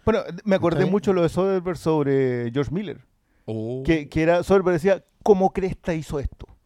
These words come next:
Speaker 3: Sí.
Speaker 1: O sea, esa, esa pregunta cuando se la hace un director con una carrera gigantesca, que dice, "Ya, esta secuencia tuvo que haber agarrado la cámara, pasársela a alguien, subirle una grúa, levantarla, tener el blocking perfecto de todos los actores, hacer la secuencia de baile,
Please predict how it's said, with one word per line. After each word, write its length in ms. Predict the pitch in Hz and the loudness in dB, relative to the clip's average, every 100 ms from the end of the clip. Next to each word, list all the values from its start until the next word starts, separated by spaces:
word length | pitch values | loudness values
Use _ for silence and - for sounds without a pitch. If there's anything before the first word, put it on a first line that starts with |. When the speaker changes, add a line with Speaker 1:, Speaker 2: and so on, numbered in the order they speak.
| _ - | _ -10
Speaker 3:
Sí. 140 | 117 | -4
Speaker 1:
O 20 | |
sea, 80 | - | -2
esa, 260 | 208 - 240 | 0 0 0
esa 220 | 262 302 | -2 -2
pregunta 400 | 277 269 285 233 | -2 -2 -2 -2
cuando 200 | 160 143 135 | -4 -4 -6
se 100 | 147 | -2
la 100 | 160 | -2
hace 120 | - | 0
un 80 | 202 | -2
director 520 | 175 175 - 175 151 _ - _ | -2 -4 0 0 0 _ -20 _
con 160 | 127 139 | -4 -2
una 160 | 135 | -4
carrera 360 | 107 98 135 117 | -6 -6 -4 -6
gigantesca, 760 | - 90 151 - 262 - 107 | -8 -10 -10 -6 -6 -6 -10
que 60 | 98 | -10
dice, 260 | 127 113 - _ _ _ - | -10 -10 -14 _ _ _ -12
"Ya, 200 | 92 - | -12 -4
esta 380 | 226 269 - 240 | 0 0 -2 -6
secuencia 420 | 220 220 233 208 | -6 -6 -6 -4
tuvo 180 | 180 196 | -2 0
que 80 | 175 | 0
haber 120 | 170 | -2
agarrado 320 | 139 123 165 | -2 -2 0
la 140 | 196 202 | 0 -2
cámara, 400 | 214 202 151 113 | -2 -2 -4 -4
pasársela 680 | - 175 180 196 208 202 | -4 -4 -4 -2 0 0
a 20 | 214 | 0
alguien, 280 | 170 127 | -4 -6
subirle 420 | 113 113 170 190 196 | -8 -6 -6 -4 -2
una 160 | 190 | 0
grúa, 400 | 190 226 202 110 | 0 0 0 0
levantarla, 800 | 117 175 185 180 - 214 202 143 | -2 0 0 -2 -4 -4 -4 -6
tener 240 | 147 160 165 | -4 -6 -6
el 140 | 151 | -4
blocking 340 | 160 180 175 | 0 -2 -2
perfecto 540 | 170 147 - 208 - 175 | -8 -8 -4 -4 0 -2
de 80 | 170 | 0
todos 200 | 214 226 | 0 0
los 140 | 208 | 0
actores, 460 | 190 - 202 120 - _ _ - | -2 -2 -2 -2 -8 _ _ -12
hacer 260 | 98 196 | -6 -2
la 140 | 214 226 | -2 -2
secuencia 420 | 214 226 226 220 | -2 -2 -2 -2
de 80 | 214 | 0
baile, 400 | 226 196 127 | 0 -2 -4